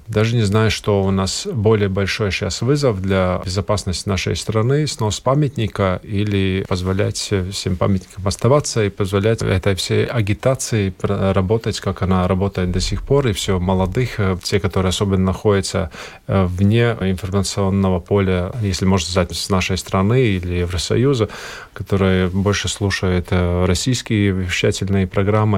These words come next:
то мы видим просто результат, что щас даже молодёжь, которая далеко ничего не понимает, почему это даже памятник там стоит и из-за чего идут, потому что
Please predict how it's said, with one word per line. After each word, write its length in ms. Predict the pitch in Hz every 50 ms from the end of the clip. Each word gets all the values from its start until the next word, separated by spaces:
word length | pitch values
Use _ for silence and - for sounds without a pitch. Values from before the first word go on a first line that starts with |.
| 90 -
то 380 | 101 98 98 98 95 95 95 90
мы 220 | 95 101 101 107
видим 320 | 113 127 135 131 131 110
просто 300 | 95 - - - - -
результат, 480 | 101 101 92 98 95 90 - 123 123 -
что 680 | - - - 92 90 90 90 87 87 90 90 90 92 90
щас 240 | - - 101 92
даже 220 | 90 101 95 87 90
молодёжь, 460 | 87 92 92 95 92 90 117 117 -
которая 440 | - 95 - 101 95 92 92 90 90 - - - - - -
далеко 460 | - 104 117 131 135 120 - - 107
ничего 240 | 95 87 - - 95
не 100 | 90 90
понимает, 540 | 82 92 92 92 92 98 98 95 90 87 -
почему 300 | - - - - 123 117
это 160 | 107 95 - 92
даже 200 | 87 92 85 -
памятник 420 | - 95 92 90 - - - -
там 200 | - 104 90 85
стоит 440 | - - - 107 131 151 - - 107
и 100 | 95 90
из-за 160 | 87 90 92
чего 500 | 85 - - 101 107 127 147 160 156 - -
идут, 400 | - 98 92 95 123 135 135 -
потому 400 | - 165 - - 92 92 95 92
что 380 | - - - 90 87 85 82